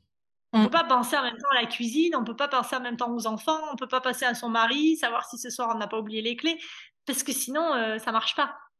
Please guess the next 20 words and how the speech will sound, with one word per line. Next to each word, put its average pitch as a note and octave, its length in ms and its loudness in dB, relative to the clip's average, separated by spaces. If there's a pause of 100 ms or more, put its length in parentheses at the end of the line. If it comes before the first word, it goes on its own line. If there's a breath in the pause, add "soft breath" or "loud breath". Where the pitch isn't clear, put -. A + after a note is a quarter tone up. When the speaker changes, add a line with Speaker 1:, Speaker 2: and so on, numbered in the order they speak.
(240)
Speaker 2:
Mmh. F#3+ 200 4
Speaker 1:
Et D4 240 0 (120)
c'est E4 100 4
un D4+ 100 6
temps, F#4 260 0
du D#4+ 120 4
coup, F#4+ 140 0 (100)
un C4+ 140 4
temps D4 180 0
de, A#3+ 320 -2 (100)
de, G#3+ 120 -6
on A#3 120 -4
pourrait C4 200 0
dire B3 140 -2
de A#3 120 2
flow D#4 480 4
ou B3 60 2
un A3+ 100 0
temps A#3 140 -2
méditatif A#3+ 880 -2